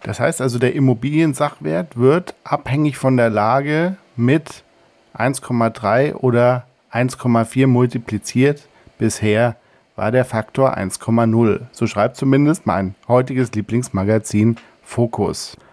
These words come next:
Ein- und Zweifamilienhäuser werden üblicherweise mit dem Sachwertfaktor bewertet. Jedenfalls hat der Fokus in seinem Artikel eine sehr anschauliche Musterrechnung drin. Da geht's um ein Häuschen, was vererbt werden soll, was eine Million einhunderttausend Euro wert ist.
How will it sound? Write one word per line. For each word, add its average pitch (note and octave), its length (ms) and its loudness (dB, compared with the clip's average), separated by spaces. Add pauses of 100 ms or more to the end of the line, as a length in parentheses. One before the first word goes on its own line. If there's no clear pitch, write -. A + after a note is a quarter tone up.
(280)
Ein- C#3+ 280 2
und C3+ 120 2
Zweifamilienhäuser C3+ 920 2
werden A#2+ 240 4
üblicherweise C#3 720 0
mit A2+ 160 -2
dem G#2+ 120 -6
Sachwertfaktor A2 760 -4
bewertet. G2 680 -4
Jedenfalls C#3 440 0
hat C#3 160 -4
der B2+ 100 4
Fokus D3+ 560 -2
in C3 440 2 (220)
seinem A#2+ 540 -2 (240)
Artikel C3 400 0
eine B2 300 4
sehr B2 260 2
anschauliche B2 640 0
Musterrechnung D3 880 0
drin. D3+ 440 0
Da A#2+ 140 2
geht's C#3+ 320 0
um C3 400 0
ein A2 460 0 (680)
Häuschen, D3+ 460 2
was C#3+ 160 2
vererbt - 460 -2
werden C#3+ 280 0
soll, C#3+ 480 2
was A#2 320 -2
eine C3 240 2
Million A#2 540 2
einhunderttausend A#2 880 0
Euro G#2 340 0
wert D3+ 280 2
ist. G3 340 0